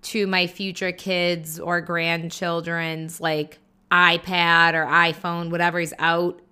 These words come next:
in that time <laughs> period, and just, like, torture them with this. Anyways, okay.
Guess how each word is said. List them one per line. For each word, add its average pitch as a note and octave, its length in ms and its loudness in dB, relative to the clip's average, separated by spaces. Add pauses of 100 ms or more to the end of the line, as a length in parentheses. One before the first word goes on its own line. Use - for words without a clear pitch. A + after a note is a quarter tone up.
(140)
in F3+ 180 -6
that F3+ 400 -2
time G3 680 -2
<laughs> - 40 -20
period, C4 800 6 (440)
and A#3 220 0
just, B3 220 0
like, B3+ 240 2
torture A#3 420 0
them D#3 220 -4
with C#3+ 160 -10
this. - 320 -14
Anyways, F3 540 0
okay. F#3 500 -4